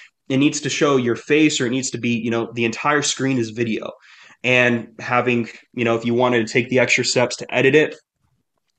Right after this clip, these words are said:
and to have the text and subtitles on, that's great, because a lot of times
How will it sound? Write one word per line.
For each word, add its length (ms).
and 120
to 60
have 180
the 80
text 420
and 160
subtitles 640
on, 320
that's 180
great, 400
because 220
a 20
lot 220
of 40
times 240